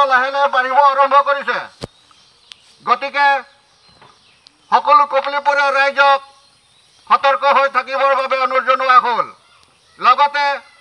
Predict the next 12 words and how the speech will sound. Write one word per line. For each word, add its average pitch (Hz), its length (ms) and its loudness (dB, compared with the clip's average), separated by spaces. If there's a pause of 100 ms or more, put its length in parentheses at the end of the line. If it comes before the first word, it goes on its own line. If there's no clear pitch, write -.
(840)
প্ৰয়োজনীয় 285 680 0 (140)
সা 254 120 4 (120)
সামগ্ৰী, 285 480 -2 (920)
নথি 262 240 -2 (320)
পত্ৰবোৰ 277 600 0 (800)
নিৰাপদ 254 400 -2 (120)
স্থানত 262 340 0
ৰাখিবৰ 254 440 -2
বাবে 247 220 -2
অনুৰোধ 240 220 0
জনোৱা 240 240 0
হ'ল। 202 120 -2